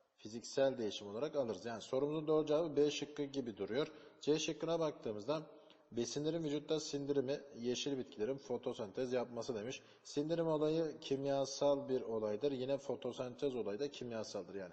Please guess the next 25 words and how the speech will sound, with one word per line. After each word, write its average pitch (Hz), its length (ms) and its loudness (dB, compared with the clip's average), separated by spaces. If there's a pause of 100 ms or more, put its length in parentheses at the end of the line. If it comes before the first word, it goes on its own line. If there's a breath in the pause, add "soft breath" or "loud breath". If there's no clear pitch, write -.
her 131 140 0
ikisi - 240 -10
de - 60 -12
kimyasal, 95 580 -4 (380)
olmadı. 113 500 -4 (760 loud breath)
D 147 140 8
şıkkına 170 400 2
baktığımızda 160 460 0
ele 143 240 4
dökülen 160 440 0
kolonyanın 151 580 4
serinlik 139 520 2
hissi 127 260 -2
vermesi 131 420 0
ve 160 220 2
ekmeğin 131 440 -4
köklenmesi. 131 840 -2 (480 loud breath)
Ele 151 160 0
sürülen 131 320 -2
kolonyanın 131 380 0
serinlik 123 380 -4
hissi - 200 -4
vermesi 101 440 -2 (720)
buharlaşma 143 680 6
olayıdır. 131 420 2